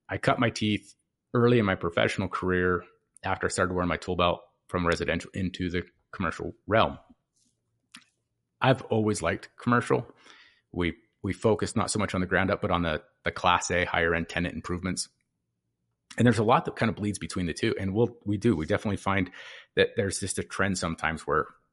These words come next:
man, it's killer project after killer project coming after, uh, one after another with the same architect and same, you know, team that just want you there.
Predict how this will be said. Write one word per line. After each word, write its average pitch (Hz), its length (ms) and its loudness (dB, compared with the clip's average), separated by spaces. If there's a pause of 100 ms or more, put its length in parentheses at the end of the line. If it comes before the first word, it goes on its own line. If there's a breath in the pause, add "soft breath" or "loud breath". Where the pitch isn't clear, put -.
(160)
man, 95 260 -2
it's - 280 -6 (540 loud breath)
killer 107 300 2
project 95 380 -2
after 80 180 -4
killer 90 320 -6
project - 460 0
coming 80 340 -4 (540)
after, 80 560 0 (320)
uh, 78 260 0
one 85 160 -2
after - 200 -4
another 82 200 -4
with 71 140 -8
the - 60 -10
same 113 280 0
architect 90 600 -2
and 78 180 -8 (240)
same, 92 460 -4 (220)
you 107 100 -2
know, 82 80 0
team 92 340 -4
that 76 160 -6
just - 260 -6
want 90 220 -2
you 87 140 -4
there. 82 280 0